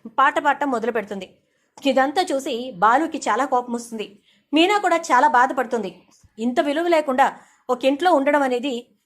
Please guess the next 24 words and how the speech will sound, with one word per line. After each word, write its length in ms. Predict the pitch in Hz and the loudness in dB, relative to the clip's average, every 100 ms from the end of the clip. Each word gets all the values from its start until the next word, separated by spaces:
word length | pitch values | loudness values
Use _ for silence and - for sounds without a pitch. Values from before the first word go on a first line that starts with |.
| - | -2
నిజంగా 340 | 233 269 302 | 0 2 2
మనిద్దరి 420 | 320 226 262 277 311 | 2 2 -2 0 2
వల్లే 220 | 294 302 | 4 2
అవుతుందేమో 560 | 247 - 247 226 190 - | 2 0 -2 -2 -6 -6
అని 100 | 302 294 | -4 -2
చెప్పని 240 | 269 247 | -2 -2
బాలుతో 380 | 240 220 262 269 | 0 0 2 0
అంటుంది. 320 | 208 208 214 196 _ _ _ _ - | -2 -4 -10 -12 _ _ _ _ 2
"కేవలం 340 | 262 294 330 | 4 4 2
మా 100 | 285 | 0
నాన్న 280 | 240 214 269 | 0 0 -2
కోసం 340 | 285 226 262 277 | -2 -2 -2 -4
నాకు 140 | 233 | -2
తప్పడం 360 | 190 180 247 254 | -4 -2 0 0
లేదు, 220 | 202 190 - _ _ _ _ 277 | -2 -6 -10 _ _ _ _ 2
కానీ 220 | 269 294 | 2 2
నా 180 | 214 240 | 0 2
కోసం 280 | 294 294 | 0 0
నువ్వు 160 | 302 247 | -2 -2
ఇదంతా 280 | 247 247 262 | -2 0 0
భరిస్తున్నావు 500 | 240 226 247 277 247 240 | -2 -4 -4 -4 -2 0
చూడు" 200 | 220 220 _ _ _ - | -2 -4 _ _ _ -4
అని 140 | 302 | 0
అంటాడు 560 | 254 233 247 269 247 | 0 2 2 2 -2